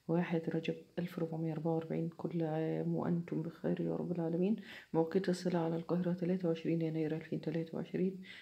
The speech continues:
يؤذن الفجر بأمر الله في تمام الساعة الخامسة وعشرين دقيقة.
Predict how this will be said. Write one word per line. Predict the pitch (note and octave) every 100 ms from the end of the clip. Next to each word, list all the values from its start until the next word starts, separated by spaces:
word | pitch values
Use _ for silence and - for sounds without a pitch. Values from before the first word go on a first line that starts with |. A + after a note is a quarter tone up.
| -
يؤذن | C3+ D3+ D#3+ E3
الفجر | E3 - E3 D#3+
بأمر | D#3+ D#3+ E3
الله | D#3+ D#3+
في | D#3+
تمام | D3 D#3+ D#3
الساعة | - D3+
الخامسة | D#3 - E3 - D3+
وعشرين | E3 E3 E3
دقيقة. | D#3+ E3+ F#3+